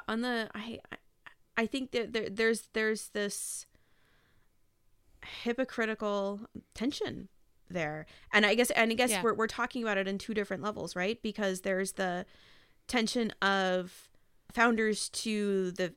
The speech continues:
Speaker 1: people who work with us, whether those are full-time employees or contractors. And the example we're setting of, of what, what goes on in the organization and, and how we expect that to be handled. And then also other founders, right? And I think this is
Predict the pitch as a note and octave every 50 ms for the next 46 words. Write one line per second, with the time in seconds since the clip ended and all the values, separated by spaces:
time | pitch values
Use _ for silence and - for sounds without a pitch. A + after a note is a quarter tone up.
0 | _ - A#3+ A#3 - G3+ F#3+ G#3 G3 F#3+ A#3 F#4 G#4 D4 F#3+ - - - C#4 F4+
1 | - - - - - - G#3 G3+ G3 G3 G3+ G3 F#3 F#3+ F#3+ F#3+ F#3 F#3 F3+ F3
2 | E3+ E3+ F3 F3 - A#3+ B3 A#3 A#3+ A3 G#3+ G#3 G3+ G3 - G#3 G3+ G3 G3 G#3+
3 | C4+ E4 E4 - - - - G3+ G3 F#3+ F#3 F#3 F#3 F3+ G3 - - - G#3+ F#3
4 | F3+ F#3 E3 E3 - - - F4+ G4 - - - - - - - - - - -
5 | - - - - _ _ _ - G3 G3 F#3 F#3 F#3 F#3+ G3 F#3+ F#3 F#3+ F#3 F3
6 | F3 E3+ F3 F#3 G#3 A#3 A#3+ - A#3+ G3+ F#3 F#3 G#3+ A3+ G3 F3 - - - F#3
7 | F3+ F#3 E3+ E3 - - - F#3 F#3 - - - _ - - F#3+ F#3 F#3 F#3+ F3
8 | F3 E3+ E3+ E3+ E3+ E3+ E3+ E3 E3 D#3+ D#3+ E3 - G3 - C4 C#4+ D#4 - -
9 | F#3 F3 E3 F3 F3 E3+ E3+ E3+ E3+ E3 - - - - - E3 - - - -
10 | - - - D#3 D3+ E3+ - - - - - - - - - - - - - -
11 | F#3 F#3+ F#3 E3+ F3+ E3+ E3 G3+ B3+ E4+ - - - - - - - - - -
12 | - - - - A#3+ A#3+ A#3+ B3 A#3 A3+ - - - G#3 G#3 G#3 - A3+ G#3+ G#3
13 | G3+ G3+ G3 - - - G#3 G#3 G#3 A3 G#3+ - - A#3+ F4+ E4 - - - -
14 | - F#3+ G#3 B3 C4 - - A3+ G#3+ A#3 A#3+ C4+ A#3+ A#3 A3+ - A3+ G#3 G3 -